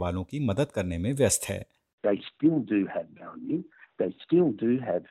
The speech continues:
Speaker 2: really high quality skills, a lot of them. While their qualifications may be out of date, the skill and knowledge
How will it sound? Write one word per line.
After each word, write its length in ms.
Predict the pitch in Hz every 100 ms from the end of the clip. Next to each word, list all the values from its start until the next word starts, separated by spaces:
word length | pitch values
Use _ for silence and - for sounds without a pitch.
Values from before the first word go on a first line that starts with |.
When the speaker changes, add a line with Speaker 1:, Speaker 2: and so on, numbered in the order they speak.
| - 139
Speaker 2:
really 340 | 185 175 110 -
high 180 | 110 95 -
quality 380 | 98 90 - 90
skills, 500 | - - 135 185 113 95
a 20 | 90 95
lot 160 | 151
of 80 | 185 -
them. 160 | 95 - - - -
While 120 | 123 123
their 100 | 110 -
qualifications 960 | 208 185 110 - - - 165 175 156 -
may 80 | 98 90 -
be 80 | 92 90
out 120 | 95
of 80 | -
date, 180 | 92 - -
the 80 | -
skill 440 | - - 135 170 139
and 100 | 98 92
knowledge 340 | 95 123 135